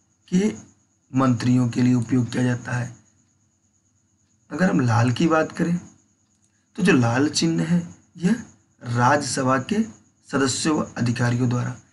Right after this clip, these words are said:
जबकि यदि हरे की बात करें हम, तो हरा जो चिन्ह है, वो किसके द्वारा? ये लोकसभा के सदस्यों के द्वारा उपयोग किया जाता है। जबकि यदि विशेष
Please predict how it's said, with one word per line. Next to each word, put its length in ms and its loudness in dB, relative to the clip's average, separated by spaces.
जबकि 500 0
यदि 180 0
हरे 300 0
की 160 0
बात 220 2
करें 220 -4
हम, 100 -12
तो 80 -2
हरा 320 -2
जो 100 0
चिन्ह 320 -2
है, 160 -2
वो 100 -6
किसके 280 -2
द्वारा? 300 2
ये 240 2
लोकसभा 600 2
के 120 -4
सदस्यों 460 -2
के 100 -2
द्वारा 340 -2
उपयोग 380 -4
किया 120 -8
जाता 460 -12
है। 80 -20
जबकि 560 0
यदि 280 6
विशेष 640 4